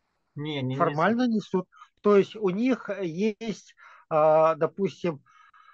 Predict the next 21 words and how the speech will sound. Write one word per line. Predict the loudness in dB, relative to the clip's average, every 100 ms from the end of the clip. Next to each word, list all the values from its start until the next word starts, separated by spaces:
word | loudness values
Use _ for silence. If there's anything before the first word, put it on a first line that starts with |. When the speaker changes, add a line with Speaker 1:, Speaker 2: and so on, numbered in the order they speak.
| _
Speaker 2:
какая-то, | -4 -4 _ 2 2 2 2 4 6 4 2
а, | 0 0 0 -2 -2
аналитика, | 0 0 0 -2 -4 -8 -4 -4
сколько | -4 -4 -2 -2 -4
детей, | -4 -8 -12 -4 0 2 2 -4 -2
а, | 2 4 4 0
значит, | -4 -6 -6 -8
сдало | -4 0 2 4 2
или | 2 -2 -2
не | -2 -4
сдало. | -2 0 2 2 -2 -6
И | -12
поэтому, | -2 0 0 0 -4 -4 -6 -12 -18 -20 -18 -4
а, | 0 4 4
вот | 4 0 0
по | 2
этой | 2 2 0
аналитике | 0 0 0 -2 -4 -14 -6 -4
определяется, | -4 -8 -6 0 2 2 0 -2 0 0 -4
насколько | -8 -4 -4 -2 -2
учитель, | -4 -4 -4 -6 -6 -6 -6